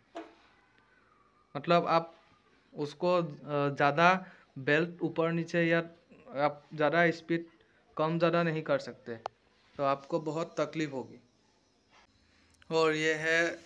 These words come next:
इस मशीन का अंदर का सिस्टम, सेम ही है। यहाँ पर आपको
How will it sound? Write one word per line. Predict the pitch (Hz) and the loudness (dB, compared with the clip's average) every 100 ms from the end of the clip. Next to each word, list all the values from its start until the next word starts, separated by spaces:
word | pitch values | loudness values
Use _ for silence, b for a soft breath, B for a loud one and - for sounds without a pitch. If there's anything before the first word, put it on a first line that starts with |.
| 165 | -8
इस | 151 - | -6 -6
मशीन | 160 156 160 156 | -6 -4 -6 0
का | 160 156 | 4 4
अंदर | 151 - 143 147 156 | 2 -4 -8 -2 -2
का | 151 160 160 156 - _ _ _ b b b b | 0 2 2 0 -8 _ _ _ b b b b
सिस्टम, | - 151 - 190 240 247 - | -6 -4 -2 -2 -2 -8 -12
सेम | - 165 180 | 0 2 2
ही | 202 | 0
है। | 185 214 247 _ _ _ _ _ | -2 -4 -6 _ _ _ _ _
यहाँ | 147 151 165 | -10 -6 -4
पर | 165 180 | -2 0
आपको | 165 165 180 202 | 0 -2 -6 -6